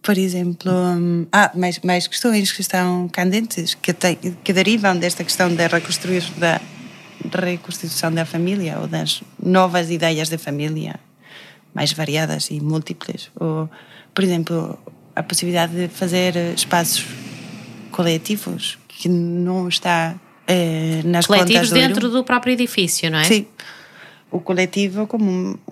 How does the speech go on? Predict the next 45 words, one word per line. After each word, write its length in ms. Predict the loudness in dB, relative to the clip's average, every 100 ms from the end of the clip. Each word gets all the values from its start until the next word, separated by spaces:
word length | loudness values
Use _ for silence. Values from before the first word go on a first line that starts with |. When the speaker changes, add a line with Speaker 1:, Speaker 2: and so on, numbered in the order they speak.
| 0
Speaker 1:
um 60 | 2
intermédio 600 | 4 4 4 2 2 0
entre 280 | -2 -2 0
o 80 | 0
indivíduo 520 | 0 0 -2 -2 -2
e 360 | -2 -2 -2 -6 -12 _ -4
a 60 |
sociedade 640 | -2 0 0 4 4 4 0
ou 80 | -2
a 40 |
cidade, 640 | -2 0 0 0 -2 -6 -6 -18 -20 -10
que 120 | -2
é 40 | -2
o 40 |
que 120 | 0
é 20 |
que 80 | -4
podemos 260 | -2 0 0
partilhar 440 | -2 -6 -4 -2
e 60 | 0
é 20 |
mais 200 | 2 0
eficiente. 680 | 0 -4 0 0 -2 -6 -8 -10 -12 -2
Speaker 2:
Vocês 260 | 0 4
Speaker 1:
Ou 80 | 4
Speaker 2:
fizeram, 580 | 4 4 2 2 0 -2
eh, 440 | 2 2 4 2 0
proje-, 240 | -4 0 0
eh, 300 | 2 0 0
espaços 560 | -2 0 0 0 -2 -2
de 120 | -2
partilha 540 | 0 -2 0 0 0
dentro 380 | 0 -2 -4 -8
dos 220 | -6 -4
edifícios? 580 | -2 -4 0 -2 0 0
Speaker 1:
Dentro 280 | 2 2 2
dos 120 | -2
edifícios, 500 | -2 -2 -2 0 0 -2
com 500 | -6 -2 2 2 2
as 100 | 0
regras 300 | -4 -6 -2
do 100 | -2
Iru, 180 | 0 0
não 140 | 0
dá. 220 | 0 -4